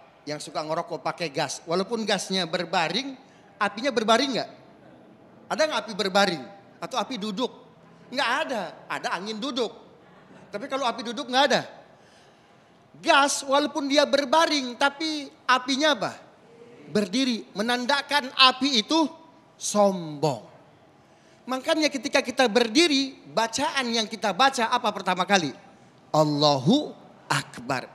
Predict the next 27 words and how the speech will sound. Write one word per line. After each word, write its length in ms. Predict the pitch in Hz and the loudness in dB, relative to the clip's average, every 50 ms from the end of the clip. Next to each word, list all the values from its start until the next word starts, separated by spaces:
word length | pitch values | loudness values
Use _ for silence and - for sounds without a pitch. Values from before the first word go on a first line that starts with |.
| - 120 | -4 0
Hei 560 | 131 147 151 151 143 135 127 120 113 107 101 | 2 4 4 4 4 2 2 0 -2 -4 -6
Muta'ali, 720 | 113 127 127 - 123 127 131 135 135 139 131 127 117 - | -8 -10 -6 -4 -2 -2 -2 -2 -2 -4 -4 -6 -6 -4
hei 160 | - 127 143 143 135 | 0 2 2 2 2
Mas 160 | 135 120 - | -2 -6 -6
Agung, 480 | 127 123 123 123 139 151 143 123 107 98 - - - - - - _ - | -4 -4 -4 -2 0 0 0 0 -2 -4 -12 -18 -20 -20 -20 -20 _ -2
jangan 320 | 127 156 147 156 151 151 | -2 -2 0 0 -4 -4
sombong 560 | - - 175 170 170 170 160 151 147 143 147 | -2 -2 -2 -2 -2 -4 -6 -6 -6 -6 -6
Anda. 720 | - 156 156 151 147 151 147 139 131 127 123 120 117 110 110 - - - - _ - - _ _ - - - - - _ - | -8 -8 -8 -8 -8 -8 -6 -4 -2 -2 -2 -2 -4 -6 -10 -14 -20 -20 -20 _ -20 -20 _ _ -20 -20 -20 -20 -20 _ -8
Karena 240 | 190 190 196 208 202 | -6 -2 0 2 2
yang 160 | 202 202 - - | 2 2 2 2
akbar 480 | - 196 - - 180 156 185 180 196 175 | -2 -2 -2 -2 -2 2 2 2 2 2
itu 160 | 156 - 247 | -2 0 0
hanya 240 | 196 202 196 190 180 | 2 2 2 2 0
siapa? 560 | - - 208 233 254 247 - 147 101 - - - - - - - - - - - - - - - | 0 2 2 2 2 2 0 -6 -8 -8 -14 -20 -20 -20 -20 -20 -20 -20 -20 -20 -20 -14 -8 -4
Allah 240 | 131 131 127 123 113 | -2 0 0 0 0
Subhanahu 400 | - - 110 113 110 107 107 104 | -2 -4 -4 -4 -4 -4 -6 -10
wa 80 | 104 | -8
taala. 260 | - 110 107 101 104 - - - - - - - - _ _ - - - _ _ _ _ _ - | -8 -8 -8 -8 -8 -12 -14 -20 -20 -20 -20 -20 -20 _ _ -20 -20 -20 _ _ _ _ _ 0
Iblis 400 | 240 262 214 254 302 311 - - | 0 0 2 4 2 2 2 4
dia 160 | 226 285 285 277 | 4 4 4 4
sombong, 400 | 277 294 311 320 311 311 294 277 | 4 2 2 4 4 4 4 2
nggak 140 | 254 226 254 | 0 0 2
mau 80 | 302 | 0
sujud 320 | 320 - 302 285 262 311 226 | 0 0 -2 -2 -4 -4 -6
kepada 400 | - 247 302 302 254 302 320 320 | -4 -2 0 2 2 4 2 2
Adam. 240 | - 277 233 220 208 | 2 2 0 0 -2
"Khalaqtani 880 | - - 240 277 320 320 330 - - 302 294 285 294 294 294 277 277 | 0 4 4 6 6 6 4 6 6 6 6 6 4 2 2 0 -4